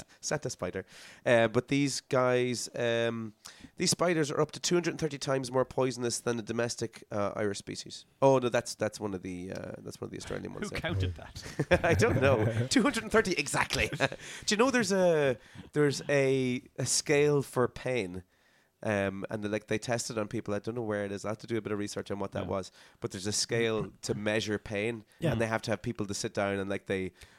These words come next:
Speaker 2: will get, like, different
Speaker 1: Mm.
Speaker 2: things, like, bite them. And they're like, "Ow!" <laughs> Yes, that was an ow. We'll write down ow. That was
Speaker 1: Yeah.
Speaker 2: an owie. Um, so there, there you go. Um, my next, I'll go, I'll go for the work thing actually. This, this one interested me. It was, uh, younger workers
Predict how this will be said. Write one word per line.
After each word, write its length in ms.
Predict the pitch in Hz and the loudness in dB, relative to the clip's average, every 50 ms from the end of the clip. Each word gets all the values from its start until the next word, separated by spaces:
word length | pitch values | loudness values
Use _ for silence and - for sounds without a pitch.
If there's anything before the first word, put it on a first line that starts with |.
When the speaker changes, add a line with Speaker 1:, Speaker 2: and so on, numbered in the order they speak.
| _ _ | _ _
Speaker 2:
will 120 | - 110 101 | 0 0 2
get, 180 | - 104 90 | 0 0 -2
like, 120 | 110 104 - | -2 -6 -6
different 240 | 107 104 117 117 110 | -4 -2 -2 -2 -2
Speaker 1:
Mm. 20 | |
Speaker 2:
things, 180 | 104 101 - - | -2 -4 -4 -6
like, 160 | 101 101 - | -6 -2 0
bite 220 | 113 104 101 - | 0 0 0 0
them. 220 | - 104 90 80 - - | -2 -2 -2 -4 -10 -16
And 80 | 113 104 | -14 -10
they're 80 | 95 92 | -10 -10
like, 100 | 95 - _ - - - _ - - | -10 -12 _ -20 -20 -18 _ 4 4
"Ow!" 420 | 233 302 294 226 196 175 147 - - - - | 6 8 8 6 6 6 4 0 -2 -2 -2
<laughs> 320 | 180 - - 165 - 135 - 117 - - - - - - - - - - _ - - - - - - - - - - - - - | -4 -2 -2 -4 -6 -6 -6 -8 -10 -12 -16 -16 -14 -14 -14 -16 -18 -20 _ -12 -12 -12 -12 -14 -14 -14 -12 -12 -14 -16 -8 -4
Yes, 200 | 113 104 104 - | -2 -2 -2 2
that 140 | - 127 131 | 2 4 4
was 120 | 143 131 | 4 4
an 100 | 160 160 - 139 | 2 0 2 4
ow. 240 | 131 113 113 120 | 4 6 8 8
We'll 240 | 147 - - 165 139 | 6 6 4 4 4
write 180 | 131 143 147 - | 4 4 4 4
down 200 | 175 151 147 143 - | 2 2 2 0 0
ow. 280 | - 139 120 107 101 95 | 0 2 4 4 2 2
That 100 | 95 117 | 2 0
was 100 | - 131 135 | 0 0 -2
Speaker 1:
Yeah. 60 | 127 - | -2 -2
Speaker 2:
an 80 | - 131 | 0 2
owie. 300 | 120 113 101 90 92 - - - - - - - - _ - | 2 2 0 -2 -6 -12 -16 -20 -20 -20 -20 -20 -18 _ -2
Um, 300 | 107 101 95 95 92 92 | 0 0 0 0 -2 -6
so 160 | - - 98 | -6 -6 -6
there, 120 | 95 - - | -6 -4 -4
there 140 | - - - | -4 -4 -4
you 40 | - - - | -4 -6 -8
go. 40 | - - _ - - - - _ _ - | -10 -10 _ -10 -10 -10 -16 _ _ 2
Um, 500 | 123 117 113 110 110 107 110 110 107 - - _ _ _ | 4 4 6 4 4 2 0 -2 -4 -6 -6 _ _ _
my 240 | - 127 131 131 139 | -2 0 0 0 2
next, 420 | 151 196 220 - - - - - - | 0 -2 -2 -2 -4 -4 -6 -4 -2
I'll 120 | - 208 208 | -2 -2 0
go, 260 | 190 262 269 262 - | 0 0 0 2 2
I'll 120 | - 196 | 2 4
go 120 | 175 214 233 | 4 4 4
for 140 | - - 180 | 4 2 0
the 100 | - 131 | 2 2
work 240 | 120 127 123 - | 4 2 2 0
thing 160 | - - 98 101 | -4 -4 -2 -2
actually. 320 | 95 - - - 98 95 | -2 -4 -4 -6 -6 -4
This, 220 | - - 156 - | -2 -4 -4 -4
this 240 | - - 190 196 185 | -2 -2 -2 -2 0
one 120 | 190 170 151 | -2 -4 -4
interested 360 | 151 - - 117 110 - - | -2 -2 -2 -2 -2 -4 -6
me. 120 | 101 90 - - - - - - _ | -8 -8 -8 -12 -18 -18 -18 -12 _
It 100 | - 135 | -4 0
was, 180 | 123 131 120 117 | 0 0 0 2
uh, 180 | 123 135 135 131 123 | 2 4 4 2 4
younger 320 | 131 160 175 185 185 180 156 | 2 2 2 2 2 2 2
workers 640 | 139 151 - - - 139 117 120 - - - - | 4 2 0 2 2 0 0 2 0 -2 -4 -4